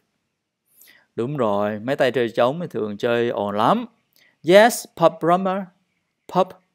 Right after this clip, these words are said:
drummers always play loudly. Pop drummer always play loudly. Loudly define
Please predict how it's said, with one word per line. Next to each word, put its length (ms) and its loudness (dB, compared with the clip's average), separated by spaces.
drummers 600 0
always 560 4
play 300 4
loudly. 600 -2
Pop 160 0
drummer 300 0
always 420 -2
play 160 -2
loudly. 460 -4
Loudly 640 2
define 680 -6